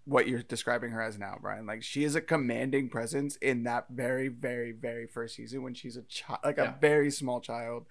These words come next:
Speaker 1: I was like, I couldn't, I could not take my eyes off of her. And, like, the way that she
Speaker 2: Yeah.
Speaker 1: sells, there's something about her physical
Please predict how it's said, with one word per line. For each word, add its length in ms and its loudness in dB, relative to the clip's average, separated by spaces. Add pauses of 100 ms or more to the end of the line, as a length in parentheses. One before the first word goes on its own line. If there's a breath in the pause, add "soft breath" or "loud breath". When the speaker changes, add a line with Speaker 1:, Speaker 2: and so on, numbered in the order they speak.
(400 loud breath)
Speaker 1:
I 120 12
was 160 8
like, 280 6
I 80 8
couldn't, 500 6 (120)
I 80 10
could 300 0
not 340 6
take 180 0
my 100 2 (120)
eyes 120 2
off 140 0
of 120 -12
her. 180 -4
And, 180 -2
like, 140 -4
the 80 -2
way 180 2
that 140 0
she 140 -6
Speaker 2:
Yeah. 100 2
Speaker 1:
sells, 400 0 (360 loud breath)
there's 140 0
something 300 2
about 440 6 (380)
her 380 6
physical 1160 0